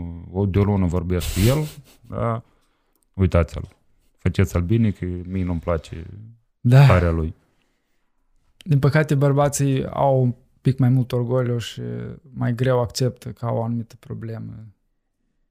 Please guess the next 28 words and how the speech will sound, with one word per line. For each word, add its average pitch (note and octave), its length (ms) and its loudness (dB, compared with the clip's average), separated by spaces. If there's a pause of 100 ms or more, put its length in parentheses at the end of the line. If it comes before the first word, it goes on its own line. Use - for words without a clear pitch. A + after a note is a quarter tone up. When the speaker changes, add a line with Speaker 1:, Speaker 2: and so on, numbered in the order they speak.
(600)
Speaker 1:
Eu D#3+ 180 -2
n-aș G3+ 140 0
spune C3+ 240 2
o A2 40 2
problemă, F2 580 -2
că - 200 -12
au D3 460 -2 (1300)
problemuțe. A2 840 0
Atâta E2+ 200 -14
Speaker 2:
Problemuțe. B2+ 340 -2
Speaker 1:
timp A#2 120 0
cât - 160 -10
ele A2 220 0
trec - 580 -4 (180)
de G2+ 120 -2
la F#2 160 0
sine, B2+ 720 -4
noi A2 260 -8
nu A2+ 160 -4
observăm, G2 440 -4
din F#2+ 100 4
Speaker 2:
Mhm. G#2+ 60 2 (100)
Speaker 1:
păcate, G#2 300 -2
când, E2+ 440 -12 (680)
decât F#2 280 -12
momentul F#2 380 -2
când E2+ 160 -14
cădem. E2 420 -10